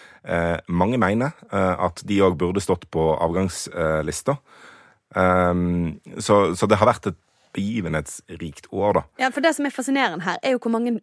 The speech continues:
Speaker 2: forskjellige grunner til at folk har gått av som er på denne listen her. Eh, du har vel nå, tok du i det hele tatt med Martin Mjøs Persen
Speaker 1: Ja.
Speaker 2: og, ja,
Speaker 1: Ja.
Speaker 2: mm, ja, for de har, sant? Altså det, men det er utrolig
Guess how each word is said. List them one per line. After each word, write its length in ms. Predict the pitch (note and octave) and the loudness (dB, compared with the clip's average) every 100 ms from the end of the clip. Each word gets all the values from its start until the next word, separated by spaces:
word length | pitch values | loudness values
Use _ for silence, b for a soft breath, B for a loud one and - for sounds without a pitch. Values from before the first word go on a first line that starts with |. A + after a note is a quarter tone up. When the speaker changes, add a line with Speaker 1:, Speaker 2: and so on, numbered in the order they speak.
| - | -8
Speaker 2:
forskjellige 540 | G#3+ - A#3 F#3+ E3+ F3 | -8 -6 -6 -4 -6 -4
grunner 400 | F#3 G3 F#3 G#3 | -4 -2 -4 -6
til 160 | G3 E3 | -8 -8
at 80 | E3+ | -6
folk 240 | - F3 - | -8 -8 -8
har 80 | |
gått 160 | D#3 - | -6 -6
av 220 | D#3+ F3+ | -6 -6
som 160 | - F#3+ | -8 -6
er 140 | F3+ | -6
på 80 | E3+ | -4
denne 180 | F3 E3+ | -6 -6
listen 240 | D#3 - | -8 -6
her. 220 | F3+ E3 - - | -4 -6 -8 -4
Eh, 480 | G3+ F#3+ F#3 F3+ F3+ | 0 2 2 0 2
du 60 | G#3+ | 2
har 80 | A#3+ | 2
vel 140 | G#3+ | 2
nå, 140 | C4+ C#4 G3 - | 2 2 0 -6
tok 200 | - A#3 - | -8 -12 -4
du 60 | |
i 160 | A3+ A3+ | -2 0
det 80 | G#3+ | 0
hele 140 | A3 | 0
tatt 100 | G#3 | -2
med 380 | G#3 G3 F#3+ F3+ | -2 -2 -2 -2
Martin 260 | F3+ - F#3 | -6 -6 -6
Mjøs 160 | E3+ | -6
Persen 480 | - F#3 F3 - - | -2 -2 -2 -6 2
Speaker 1:
Ja. 80 | - | 2
Speaker 2:
og, 300 | D#3+ D#3 D#3 D3+ | 2 -4 -4 -4
ja, 140 | F#3+ | 0
Speaker 1:
Ja. 80 | F#3 | 0
Speaker 2:
mm, 420 | G3+ G#3 F3 E3+ | 0 -2 -6 -6
ja, 220 | G3 F#3 F#3 | -4 -4 -4
for 120 | F#3+ | -6
de 140 | F#3+ | -6
har, 400 | F3 E3+ E3+ - G3 G3 | -4 -6 -8 -8 -10 -10
sant? 220 | G3+ G3+ | -8 -8
Altså 160 | A#3 A#3 | -6 -2
det, 140 | B3+ | -2
men 120 | B3 B3 | 0 -2
det 100 | B3 | -2
er 80 | |
utrolig 640 | A#3 - C#4 A#3 F#3+ F3 | -4 -6 -2 0 -2 -4